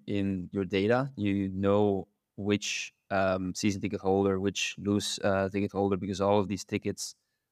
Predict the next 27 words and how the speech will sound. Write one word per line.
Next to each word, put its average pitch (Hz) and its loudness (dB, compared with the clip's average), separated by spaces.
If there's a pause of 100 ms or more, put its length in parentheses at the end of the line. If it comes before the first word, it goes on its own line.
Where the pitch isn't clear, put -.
(120)
online 107 4
are 101 2
obviously 101 0
on 95 0
a, 92 -2
on 95 -2
a 90 -4
personal 101 0
name. 110 0
It's 104 -6
also 98 -4
by 92 0
law 98 2
in 101 2
Belgium 98 0
now 95 0
obliged 95 0
to 92 -8
have 98 0 (480)
the 98 -6
details 101 4
of 92 2
a, 92 2
of 90 -4
a 90 -6
fan. 117 0 (540)
Um, 98 2